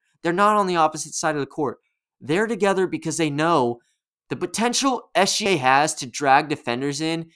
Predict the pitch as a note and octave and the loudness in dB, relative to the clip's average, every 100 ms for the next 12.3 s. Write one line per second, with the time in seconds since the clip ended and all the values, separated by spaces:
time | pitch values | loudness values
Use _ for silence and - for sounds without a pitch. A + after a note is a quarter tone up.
0 | _ C#3+ C#3 - F3+ D#3+ C3+ C3 D3+ F3 | _ -2 0 2 2 2 4 4 4 2
1 | F#3+ _ _ _ _ _ - F#3 G#3 G#3 | -6 _ _ _ _ _ -6 0 0 2
2 | G3+ - - F#3 F3+ F3 - C#3 C3 - | 0 0 2 6 6 4 -2 -4 -4 0
3 | F#3+ F#3 D#3+ D#3+ D3+ C3 A#2+ _ _ - | 2 0 0 0 0 0 -2 _ _ -8
4 | - B3+ G#3 D#3 C#3+ C3+ B2 B2 A#2+ A#2+ | -4 0 0 2 0 -2 0 0 0 -2
5 | A2 _ _ _ _ _ _ _ _ _ | -4 _ _ _ _ _ _ _ _ _
6 | _ _ _ D#3 F3 - E3 C3+ C3 C3+ | _ _ _ 2 4 4 2 4 6 6
7 | C#3 C3+ B2+ C3 A#2 - B2+ G#2+ - - | 6 2 0 -4 -6 0 2 2 -4 -6
8 | C#3 C#3+ D#3 C3+ D3 C3 C#3+ B2 A#2 F2+ | -6 -4 -4 -4 -4 -2 2 0 0 -10
9 | F#2+ _ _ _ F#3 G#3 A#3 - A#3+ A3+ | -16 _ _ _ 4 4 4 0 -2 0
10 | G#3+ G3 F#3 F3+ - F3 E3+ E3+ E3 E3 | 6 6 6 0 -4 -2 0 0 -4 -6
11 | _ _ F3 - A3+ G3+ F#3 - F3+ F3 | _ _ 0 0 2 2 0 -2 -4 2
12 | E3 D3+ | 4 4